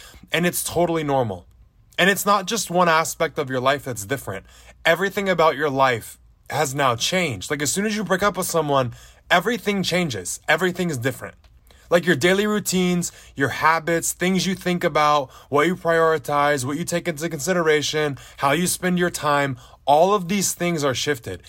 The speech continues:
It's not just one aspect of your life that is going wrong. Like, literally, it fucks with every single thing. A lot of people talk about,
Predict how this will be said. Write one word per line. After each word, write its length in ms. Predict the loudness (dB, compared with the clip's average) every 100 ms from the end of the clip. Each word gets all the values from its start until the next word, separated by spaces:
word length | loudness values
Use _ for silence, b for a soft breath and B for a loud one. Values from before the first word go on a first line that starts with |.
| B B
It's 220 | -4 2
not 220 | 2 2
just 300 | -2 -2 -2
one 240 | 2 2
aspect 560 | 4 0 -2 -4 -6 -4
of 120 | -6
your 120 | -6 -2
life 400 | 0 0 -4 -12 B B B
that 360 | 2 4 2 -4 b b b
is 540 | -2 0 0 0 -4 -6 2
going 280 | 4 4
wrong. 280 | 4 4 4
Like, 160 | -2 -4 -4
literally, 560 | 2 4 4 2 0
it 180 | -2 0
fucks 320 | 0 0 -2
with 180 | -6 -2
every 220 | -2 0 -2
single 260 | -4 -4
thing. 300 | -4 -4 -6 B B B
A 60 | 2
lot 160 | 2
of 60 | 2
people 180 | -2 0
talk 280 | 0 0
about, 340 | 0 2 2